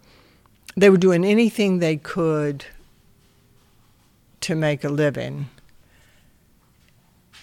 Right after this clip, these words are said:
And yet they were living very rich lives.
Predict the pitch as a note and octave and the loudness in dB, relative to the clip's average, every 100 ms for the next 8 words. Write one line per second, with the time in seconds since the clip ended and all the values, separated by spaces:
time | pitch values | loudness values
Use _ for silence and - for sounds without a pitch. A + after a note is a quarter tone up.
0 | _ _ _ _ _ _ F3+ F#3+ G#3 C4+ | _ _ _ _ _ _ -2 0 2 2
1 | C4 G3 A3 G#3+ G3 F#3+ G3+ A#3+ A3 G3+ | 2 0 -2 -2 -2 -4 -2 -2 0 -2
2 | F#3 F#3 G#3+ G#3+ G#3 G3 E3+ F3 E3 - | -2 -2 -2 0 -2 -2 -4 -6 -6 -8
3 | - D#3 C#3+ C#3+ - - - - | -10 -10 -10 -12 -16 -14 -12 -12